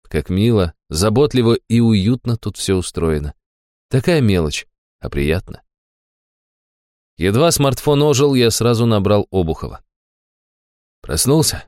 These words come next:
сразу осведомился он, не дав мне и слова вставить.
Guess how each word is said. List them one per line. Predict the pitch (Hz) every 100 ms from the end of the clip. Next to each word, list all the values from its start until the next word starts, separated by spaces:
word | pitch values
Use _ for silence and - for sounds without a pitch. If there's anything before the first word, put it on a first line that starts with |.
| - _ _
сразу | - 95 101 95
осведомился | 90 101 98 92 87 95
он, | 104 101
не | 95
дав | 92 95 92
мне | 92
и | 85
слова | 90 90 78
вставить. | 73 - 80 76